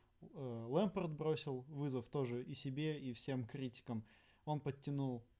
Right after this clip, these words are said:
молодую команду, которая тоже после трансферного бана. Были вопросы на многие позиции на поле. Ребята себя очень достойно показали. Э, я считаю, что для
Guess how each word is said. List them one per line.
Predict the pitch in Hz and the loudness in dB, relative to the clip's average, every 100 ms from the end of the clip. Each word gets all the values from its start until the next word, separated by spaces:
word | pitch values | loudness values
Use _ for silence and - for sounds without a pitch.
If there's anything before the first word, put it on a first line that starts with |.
| - | -12
молодую | 202 143 135 135 | -6 0 2 2
команду, | 127 147 190 220 202 190 - | 2 4 4 4 2 -2 -8
которая | - 160 156 139 | -8 -2 -2 0
тоже | 151 139 131 | 2 2 2
после | 135 143 | -2 -4
трансферного | 135 135 120 123 127 123 | -2 -2 -4 -4 -4 0
бана. | 127 123 120 120 | 0 0 -2 -2
Были | 143 139 | 2 4
вопросы | 139 143 151 143 123 | 4 4 2 2 0
на | 120 120 | 0 0
многие | 123 131 127 110 117 | 2 2 2 0 -2
позиции | 113 127 127 113 123 | 0 0 0 -2 -4
на | 117 | -4
поле. | 117 123 113 107 - - _ _ _ - | 0 2 2 0 -6 -20 _ _ _ 0
Ребята | 147 143 135 120 | 4 6 4 2
себя | 127 131 | 2 2
очень | 123 123 | 2 0
достойно | 123 151 123 113 | 0 2 0 0
показали. | 123 123 143 190 180 - - - _ _ - | -4 0 4 4 2 -2 -18 -20 _ _ -4
Э, | 123 120 | 0 2
я | 139 | 2
считаю, | 135 139 123 | 2 2 0
что | - - 131 123 123 - - | 0 0 4 4 2 -6 -8
для | 131 131 127 123 | 0 2 4 2